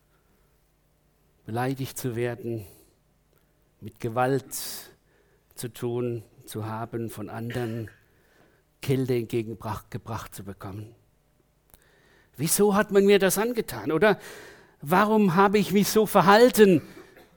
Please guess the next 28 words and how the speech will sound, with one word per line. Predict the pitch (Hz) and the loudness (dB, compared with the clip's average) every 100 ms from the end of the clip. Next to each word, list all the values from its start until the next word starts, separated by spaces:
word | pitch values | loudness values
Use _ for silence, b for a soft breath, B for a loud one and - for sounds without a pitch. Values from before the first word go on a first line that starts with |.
| _ _ _ _ _ _ _ _ _ _ _ _ _ _ _ _ _ _ | _ _ _ _ _ _ _ _ _ _ _ _ _ _ _ _ _ _
Warum | 117 117 | -12 -10
gelingt | 120 135 165 170 | -6 -2 -2 0
mir | 156 | -2
es | 127 | -2
in | 143 131 131 | -4 -4 -6
gewissen | - 127 143 135 | -8 -6 -6 -8
Situationen | 135 131 127 - 147 156 156 | -8 -2 -2 -2 -2 0 0
nicht, | 143 151 - | 0 -2 -4
gelassen | 143 135 139 - 185 | -4 -4 -4 -8 -12
zu | 151 | -14
bleiben? | 147 139 135 131 _ _ _ _ _ _ _ _ _ _ _ _ b b b b b b _ | -12 -12 -12 -16 _ _ _ _ _ _ _ _ _ _ _ _ b b b b b b _
Warum | 123 143 147 | -6 -4 -2
bin | 151 | -2
ich | 151 - | -4 -4
gerade | 135 147 156 156 | 0 2 2 2
immer | 151 147 | 2 0
wieder | 143 139 | 0 0
ungehalten | 165 165 160 156 156 156 151 | 0 -2 0 0 2 0 -4
zu | - 131 | -6 -4
Menschen, | 127 147 151 139 | -4 -4 -6 -6
die | 135 | -6
ich | 127 | -6
eigentlich | 117 123 120 - | -8 -8 -8 -12
lieb | 117 147 165 - | -10 -8 -8 -6
habe | 131 135 135 139 139 b b b b | -6 -6 -4 -6 -8 b b b b
und | - 120 | -18 -8
wertvoll | 131 180 - 127 | -4 -4 -4 -8
finde? | 123 127 120 | -6 -10 -10